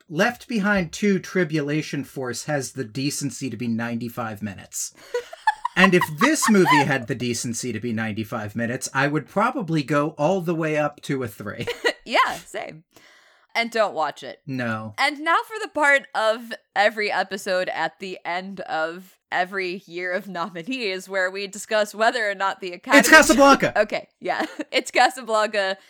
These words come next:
Speaker 2: It won. It was the right movie. There is literally nothing in this year that even <laughs> compares.
Speaker 1: Uh, Watch on the Rhine is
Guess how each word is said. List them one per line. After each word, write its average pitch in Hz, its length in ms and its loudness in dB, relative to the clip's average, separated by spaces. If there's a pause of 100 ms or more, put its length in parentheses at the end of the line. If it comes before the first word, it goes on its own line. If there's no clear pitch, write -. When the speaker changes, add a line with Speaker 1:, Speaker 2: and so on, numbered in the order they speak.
(400)
Speaker 2:
It 262 200 0
won. 226 560 4 (180)
It 233 140 -2
was 254 180 0
the 262 100 0
right 262 320 6
movie. 214 560 -4 (380)
There 233 180 2
is 233 100 0
literally 254 640 2
nothing 226 480 2
in 208 200 -4
this 262 200 -4
year 214 180 -2
that 208 200 -2
even 185 260 -10
<laughs> - 20 -20
compares. 269 520 0 (100)
Speaker 1:
Uh, - 680 -8 (100)
Watch 311 480 0
on 311 240 4
the 190 180 4
Rhine 156 880 2
is 143 240 2